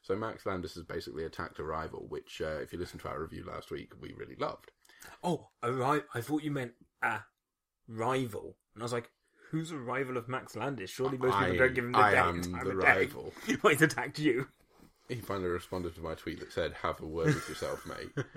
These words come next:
Speaker 2: <laughs>
Speaker 1: and responded with, "Why?" And I said, <laughs> "Because you're an idiot and I hate you."
Speaker 2: Okay, so he's attacked the film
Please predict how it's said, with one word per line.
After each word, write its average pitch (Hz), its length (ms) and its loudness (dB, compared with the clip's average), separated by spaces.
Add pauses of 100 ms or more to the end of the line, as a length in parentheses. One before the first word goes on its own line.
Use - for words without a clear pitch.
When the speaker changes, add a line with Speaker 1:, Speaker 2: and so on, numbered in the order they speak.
Speaker 2:
<laughs> - 220 -18
Speaker 1:
and 82 260 -6
responded 78 420 -8
with, 78 140 -4 (480)
"Why?" 76 400 -4 (560)
And 78 100 -8
I 85 100 -4
said, 85 340 2 (120)
<laughs> 107 140 -8
"Because 87 380 -4
you're 82 160 -2
an 82 160 -6
idiot 82 340 -4
and 85 80 -8
I 80 100 -4
hate 82 320 -8
you." - 240 -14
Speaker 2:
Okay, 113 200 0
so 110 100 -2
he's 107 100 -4
attacked 120 300 -4 (100)
the 123 120 2
film 113 420 0